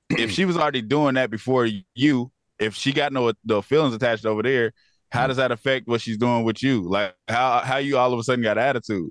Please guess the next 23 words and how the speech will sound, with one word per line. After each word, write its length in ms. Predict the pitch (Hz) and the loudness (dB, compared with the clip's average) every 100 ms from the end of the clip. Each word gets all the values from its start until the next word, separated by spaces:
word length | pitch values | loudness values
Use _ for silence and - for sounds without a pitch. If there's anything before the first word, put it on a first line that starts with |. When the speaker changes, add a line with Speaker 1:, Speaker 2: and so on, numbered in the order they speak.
| - | -2
Speaker 1:
It's 140 | 110 | -2
the 120 | 113 | 0
ego. 420 | 104 143 151 110 95 | 0 0 2 2 0
Speaker 2:
It's 120 | 101 | -2
not, 200 | 104 - | -6 -6
it's 100 | 87 | -4
not 160 | 90 | -2
an 60 | 92 | -2
attitude. 560 | 120 147 - 87 71 78 | -2 -4 -2 -2 -2 -4
It's 160 | 85 | -4
just, 260 | 78 90 - - | -2 -4 -4 -10
uh, 100 | - _ 92 | -10 _ -8
if 180 | - | -2
you're 140 | 98 127 | -2 0
telling 340 | - 127 98 | 0 0 0
me, 80 | 87 | -4
'cause 140 | 92 | -2
I 60 | 95 | 0
wanna 240 | 110 87 | 0 -2
know, 140 | 98 82 | -2 -4
right? 300 | 71 80 82 85 | -2 -2 -2 -2
I'm 200 | 87 | -2
the, 140 | 85 | -2